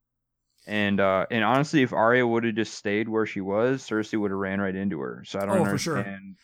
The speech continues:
Speaker 2: Well,
Speaker 1: I don't
Speaker 2: 'cause,
Speaker 1: understand
Speaker 2: 'cause
Speaker 1: why
Speaker 2: Arya
Speaker 1: she
Speaker 2: gave it up. Arya gave up wanting to get revenge.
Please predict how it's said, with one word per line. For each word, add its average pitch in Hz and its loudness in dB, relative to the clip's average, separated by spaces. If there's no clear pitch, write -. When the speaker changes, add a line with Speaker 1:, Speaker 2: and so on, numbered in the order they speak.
Speaker 2:
Well, 202 2
Speaker 1:
I - 4
don't 123 4
Speaker 2:
'cause, 120 6
Speaker 1:
understand 104 -2
Speaker 2:
'cause 165 -2
Speaker 1:
why 160 0
Speaker 2:
Arya 160 4
Speaker 1:
she 147 -4
Speaker 2:
gave 156 0
it 180 -2
up. 196 0
Arya 143 -4
gave 135 -6
up 131 -6
wanting 131 -6
to 139 -4
get 127 -12
revenge. 135 -8